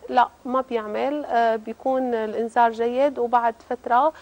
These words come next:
بترجع وظائف الكبد طبيعية مية بالمية. أحيانا في أطفال بتتأخر عندهم وظائف الكبد لحتى ترجع لوضعها الطبيعي، ممكن تاخد شهر أو شهرين. لهيك، آه، عدم عودة وظائف الكبد لوضعها الطبيعي ما بيدل على إنه، آه،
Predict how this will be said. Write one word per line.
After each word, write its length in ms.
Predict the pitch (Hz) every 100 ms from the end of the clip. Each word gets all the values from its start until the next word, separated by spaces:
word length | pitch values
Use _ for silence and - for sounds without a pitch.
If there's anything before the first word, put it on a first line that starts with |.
| - -
بترجع 260 | 277 262
وظائف 440 | 220 220 240 - -
الكبد 320 | - 240 233 -
طبيعية 500 | 202 220 208 233 214
مية 260 | 240 240
بالمية. 520 | 185 190 196 196 233 294 - - -
أحيانا 420 | 311 427 415 359 349
في 240 | - -
أطفال 380 | 262 - 269 277
بتتأخر 580 | - 285 370 392 349 277
عندهم 440 | 233 220 220 226 -
وظائف 400 | 226 233 233 233
الكبد 380 | 226 240 233
لحتى 380 | 220 - 262 214 -
ترجع 320 | 233 214 196 202
لوضعها 300 | 208 214 208
الطبيعي، 580 | 208 - 202 202 196 285 - - - 254
ممكن 300 | 262 226 196
تاخد 300 | 226 - 233
شهر 360 | 285 269 247
أو 80 | 208
شهرين. 460 | - 226 214 180 208 - - -
لهيك، 460 | 262 320 370 -
آه، 200 | - 262
عدم 360 | 247 262 262 311
عودة 260 | 269 247 247
وظائف 380 | 240 247 262 285
الكبد 400 | 277 - 233 214 -
لوضعها 540 | 214 214 208 233 302
الطبيعي 400 | 311 302 277 294
ما 100 | 302
بيدل 280 | 370 339 262
على 260 | 233 226 247
إنه، 160 | 254
آه، 360 | 233 226 - 208